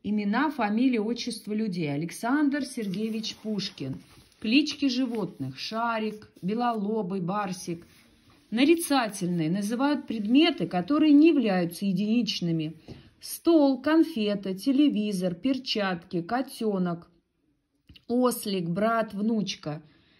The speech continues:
Среди собственных имен существительных встречаются несклоняемые слова: Тбилиси,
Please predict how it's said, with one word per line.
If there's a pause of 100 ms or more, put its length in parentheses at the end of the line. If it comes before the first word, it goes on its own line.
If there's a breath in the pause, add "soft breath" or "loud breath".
(140 soft breath)
Среди
собственных
имен
существительных
встречаются
несклоняемые
слова: (320 soft breath)
Тбилиси,